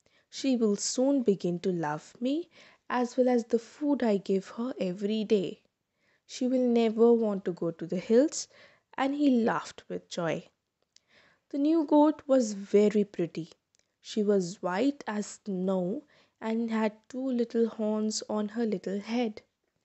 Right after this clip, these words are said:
and a pair of gleaming red eyes. She had a friendly temperament and would listen to Abu Khan's tales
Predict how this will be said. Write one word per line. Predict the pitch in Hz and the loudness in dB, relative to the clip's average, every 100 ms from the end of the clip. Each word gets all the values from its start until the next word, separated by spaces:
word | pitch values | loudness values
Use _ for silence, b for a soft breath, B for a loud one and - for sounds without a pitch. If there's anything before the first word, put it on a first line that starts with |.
| _ _ _ _ _ _ 175 | _ _ _ _ _ _ -8
and | 180 | -6
a | 180 - | -6 -2
pair | 190 185 185 | 0 2 0
of | 175 165 | -2 -4
gleaming | 208 226 247 254 269 269 214 | -2 0 2 2 0 0 0
red | 175 170 170 - - | 2 0 -2 -10 -14
eyes. | 185 160 160 165 - - _ _ _ _ _ _ _ _ | -10 -8 -8 -12 -16 -20 _ _ _ _ _ _ _ _
She | - 233 | -10 -6
had | 233 233 | -2 0
a | 226 | -2
friendly | - - 262 269 277 285 | -6 -6 -4 0 0 0
temperament | - 220 202 - 214 208 208 208 - b b b b b - | -2 -4 -2 -2 -2 0 -2 -4 -8 b b b b b -8
and | 202 202 | -4 0
would | 220 | 0
listen | 202 233 247 294 294 | 4 2 2 -2 -2
to | 277 - | -2 -2
Abu | 214 202 | 0 0
Khan's | 214 - 226 220 220 | -2 -4 -4 -4 -6
tales | - 196 190 190 | -4 -2 -2 -4